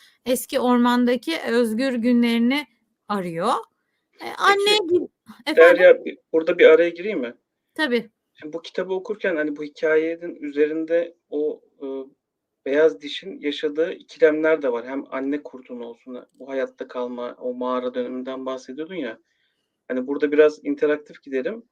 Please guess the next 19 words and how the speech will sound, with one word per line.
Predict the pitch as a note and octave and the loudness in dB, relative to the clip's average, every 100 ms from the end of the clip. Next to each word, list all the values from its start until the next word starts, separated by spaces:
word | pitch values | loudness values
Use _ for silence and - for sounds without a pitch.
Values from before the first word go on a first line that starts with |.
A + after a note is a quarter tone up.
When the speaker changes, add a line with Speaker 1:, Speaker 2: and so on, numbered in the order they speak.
| _ _ _ _ - | _ _ _ _ -6
Speaker 2:
E, | B2+ C#3+ | -6 -6
burada | D3 D#3+ F3 F3 - - | -6 -2 2 2 0 -6
konuyu | D#3 D#3+ E3+ | -4 2 2
anlatırken | E3 F3 F3 G3 - F3 A3+ | 2 -2 -6 -8 -4 -6 -4
o | - D3 | -4 0
mağarada, | D3 D#3+ F#3 D#3 D3 - - - | 2 2 2 2 2 0 -4 -12
e, | C#3 - | -12 -12
biliyorsun | D3 D#3+ C#3+ - F#3+ - | -4 -2 -2 -6 -16 -6
annesi | C#3+ D3 D3 - | -2 0 0 -2
yasak | E3 D3 D#3+ D#3 | 2 2 2 -2
koyuyor, | - B2+ D#3+ E3+ | -6 -8 -10 -10
dışarı | C#3 - C#3 | -8 -6 -6
çıkmasınlar | - - C3 B2+ C3 B2+ D#3+ | -10 -10 -10 -10 -10 -8 -10
diyor. | G3 | -10
Çünkü | D#3 C#3+ E3 | -10 -4 0
yavru. | C#3+ C#3 A#2+ G#2+ _ - | 2 0 -4 -10 _ -16
Hatta | - - C#3 | -6 -2 0
babasını | C3+ C#3 - D3+ | 0 -2 -4 -2
yaklaştırmıyor. | C#3 - C#3+ C3+ - D3 B2+ B2 | -2 -2 -4 -4 -8 -8 -8 -12